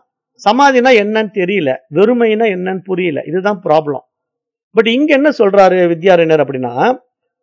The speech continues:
அதாவது நீங்க சமாதிங்கிற உங்களுடைய நிலையில நீங்க விருத்திகள் இல்லாம போயிடுச்சு அப்படிங்கிற நினைப்பது சரி கிடையாது. ஏன்னா அந்த இடத்துல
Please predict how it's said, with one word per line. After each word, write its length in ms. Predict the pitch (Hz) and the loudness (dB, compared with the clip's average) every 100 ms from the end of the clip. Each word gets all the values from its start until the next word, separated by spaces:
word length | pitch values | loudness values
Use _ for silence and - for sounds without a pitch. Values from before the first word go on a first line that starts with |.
| _ _ _ _ _ _ _ - | _ _ _ _ _ _ _ 0
அதாவது 240 | 175 285 | 2 2
நீங்க 200 | 254 196 | 2 0
சமாதிங்கிற 720 | - 160 254 294 269 302 294 262 | -2 0 2 2 0 0 2 4
உங்களுடைய 420 | 220 202 190 185 | 4 2 0 0
நிலையில 400 | 180 202 254 220 233 277 | 0 2 2 2 0 0
நீங்க 220 | 233 208 | 0 0
விருத்திகள் 480 | 180 226 - 277 240 | 0 -2 -2 -2 -2
இல்லாம 480 | 202 220 240 247 240 202 _ _ | 0 2 4 4 2 0 _ _
போயிடுச்சு 460 | 196 208 190 185 208 | 0 0 0 -6 2
அப்படிங்கிற 380 | 208 170 202 202 180 | 2 2 0 0 0
நினைப்பது 480 | 165 202 208 208 247 | 0 0 -2 -2 -2
சரி 240 | - 170 226 | 0 0 0
கிடையாது. 520 | 185 147 139 117 120 165 151 - 147 | 0 2 2 0 0 2 0 -2 -2
ஏன்னா 280 | 180 185 254 | 0 2 0
அந்த 180 | 208 170 | 0 2
இடத்துல 340 | 190 220 220 | 0 0 0